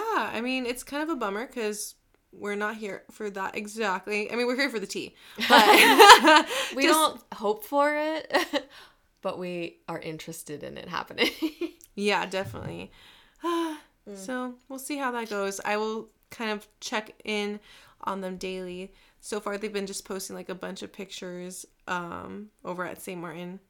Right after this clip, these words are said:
Speaker 2: That's
Speaker 1: having
Speaker 2: where
Speaker 1: the
Speaker 2: the,
Speaker 1: time
Speaker 2: so
Speaker 1: of their
Speaker 2: they're there
Speaker 1: lives.
Speaker 2: now?
Speaker 1: Yeah.
Speaker 2: Mm.
Speaker 1: They're there right now. This
Speaker 2: That's
Speaker 1: was, like,
Speaker 2: fun.
Speaker 1: really recent.
Speaker 2: Yo, Kathy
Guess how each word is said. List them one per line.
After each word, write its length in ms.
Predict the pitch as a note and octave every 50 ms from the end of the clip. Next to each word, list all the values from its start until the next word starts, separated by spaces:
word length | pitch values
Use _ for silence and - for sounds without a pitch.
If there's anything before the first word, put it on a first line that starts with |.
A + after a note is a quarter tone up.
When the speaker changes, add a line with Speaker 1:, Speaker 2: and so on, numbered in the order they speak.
| _ -
Speaker 2:
That's 180 | G#3 G#3+ F#3 F#3
Speaker 1:
having 20 |
Speaker 2:
where 80 | G#3+ G3
Speaker 1:
the 40 |
Speaker 2:
the, 60 | - G#3+
Speaker 1:
time 120 | G3+ F#3+
Speaker 2:
so 100 | F#3+ G3+
Speaker 1:
of 60 | F#3
their 100 | F3+ F3
Speaker 2:
they're 80 | F3 F3
there 100 | E3+ E3+
Speaker 1:
lives. 80 | E3 D#3+
Speaker 2:
now? 180 | D#3+ D#3+ F#3 - _ _ _ _ -
Speaker 1:
Yeah. 260 | G#3 G#3+ G3 D#3 - - - _ -
Speaker 2:
Mm. 200 | F3 E3+ D#3 E3 - _ _ _
Speaker 1:
They're 140 | - G3+ G3
there 120 | G3 G3
right 140 | G3 F#3 F3
now. 160 | F3 E3 D#3 F3
This 120 | F#3+ F#3
Speaker 2:
That's 100 | - - F3
Speaker 1:
was, 40 |
like, 100 | F#3+ F#3+
Speaker 2:
fun. 100 | F3+ D#3
Speaker 1:
really 160 | F3+ F3+ F3 E3+
recent. 440 | F3 F3+ - - A2 - G3+ - - - - - - -
Speaker 2:
Yo, 120 | C4+ C4
Kathy 380 | C4 A#3 A#3+ - B3+ D4 -